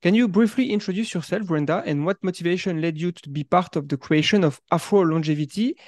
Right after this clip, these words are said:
and the taft, Transdisciplinary Agora for the Future Discussion? And maybe if you can explain what these organizations are.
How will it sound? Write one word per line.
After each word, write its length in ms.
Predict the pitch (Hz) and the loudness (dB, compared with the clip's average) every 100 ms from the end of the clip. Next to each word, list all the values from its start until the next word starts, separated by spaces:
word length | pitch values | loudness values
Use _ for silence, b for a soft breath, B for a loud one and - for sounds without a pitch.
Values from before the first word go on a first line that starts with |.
| B | B
and 340 | 147 147 143 | 0 2 2
the 260 | 135 135 131 - | 2 2 0 -2
taft, 420 | 180 302 - - b b - | -2 -2 -6 -20 b b -6
Transdisciplinary 1000 | 180 185 - 175 175 175 180 170 160 170 | -4 -4 -6 -8 -6 -2 2 4 4 2
Agora 380 | - 156 156 175 | 0 2 2 2
for 160 | 208 170 | 0 -4
the 80 | 151 | -6
Future 420 | - 165 - 180 | -10 -6 -2 -2
Discussion? 520 | 151 143 185 180 208 | -2 -4 -4 0 0
And 120 | 160 | 2
maybe 300 | 175 202 208 B - | 0 0 -2 B -6
if 100 | 170 | -2
you 80 | |
can 140 | 170 170 | 0 0
explain 500 | 170 - 180 185 165 | -2 -2 0 2 2
what 180 | 160 139 | -2 -4
these 160 | 143 | -4
organizations 720 | 151 151 151 139 143 - 131 | -4 -2 -4 -2 -4 -4 -6
are. 220 | 131 123 | -6 -8